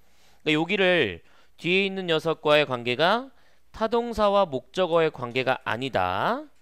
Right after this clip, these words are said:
어, 타동사의 목적어의 관계가 아니라 그냥 이 녀석이 자동사고 뒤에 있는 거는 부사로 쓰여졌다라고 보는 게 맞다는 거죠. 그래서 stop, 멈추는데 생각해 보려고 잠깐 멈추는 거야.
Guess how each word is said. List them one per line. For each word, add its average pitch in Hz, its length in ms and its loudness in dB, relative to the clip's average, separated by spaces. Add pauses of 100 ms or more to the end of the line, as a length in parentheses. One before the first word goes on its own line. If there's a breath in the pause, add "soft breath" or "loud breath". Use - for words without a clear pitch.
(760)
어, 90 380 -12 (240 soft breath)
타동사의 196 500 -2
목적어의 160 600 0
관계가 127 520 -2
아니라 151 560 0 (360 soft breath)
그냥 190 480 -2 (100)
이 113 80 -12
녀석이 120 380 -6
자동사고 135 960 -4 (240 soft breath)
뒤에 131 240 -4
있는 120 220 -8
거는 214 380 -6 (640)
부사로 127 440 -2
쓰여졌다라고 131 1000 -2
보는 123 200 -10
게 120 80 -6
맞다는 98 400 -6
거죠. 110 500 -8 (360 loud breath)
그래서 147 200 0
stop, 147 580 4
멈추는데 165 920 0 (200 soft breath)
생각해 294 680 2
보려고 208 520 0
잠깐 151 340 -4
멈추는 123 560 -6
거야. 76 240 -14